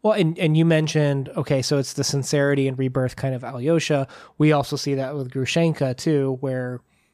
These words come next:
she's admitting that she's a stinky onion and that there's bad parts to her, and she admits that, that what she did was wrong and how she was trying to seduce him. And we're gonna see a lot more of Grushenka coming up in the next few books, right?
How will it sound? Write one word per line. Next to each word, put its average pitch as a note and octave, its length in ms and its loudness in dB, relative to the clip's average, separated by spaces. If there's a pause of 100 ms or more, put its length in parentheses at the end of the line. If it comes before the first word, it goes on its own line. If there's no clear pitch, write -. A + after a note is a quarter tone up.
(160)
she's E3+ 260 2
admitting F3 480 4
that C#3 100 -4
she's E3 200 2
a E3+ 60 2
stinky G#3 340 2
onion D3 400 2
and C3 240 -6
that B2+ 120 -4
there's C#3+ 200 2
bad C#3+ 320 0
parts F#3 340 -2
to C3 120 -4
her, A#2+ 240 -8
and B2 160 -8
she C3 140 -4
admits C3+ 340 -2
that, D3 220 -8
that C3+ 160 -10
what C#3 120 -8
she D3+ 160 -2
did C#3+ 180 0
was C#3 160 -4
wrong C#3 260 0
and B2+ 80 -4
how C3 100 -4
she C3+ 120 -6
was C3 100 -4
trying C3 160 -4
to B2+ 60 -6
seduce C3 380 -4
him. B2 260 -10 (520)
And A3 140 4
we're A3 100 6
gonna G3+ 120 4
see G3 100 2
a F#3 60 4
lot D#3+ 160 2
more D3+ 120 0
of C#3 80 -4
Grushenka C3+ 380 -2
coming C3 240 -4
up B2 100 -8
in C3 60 -6
the C3 60 -4
next A#2+ 180 -10
few A2 120 -12
books, - 280 -16
right? A#2+ 240 -8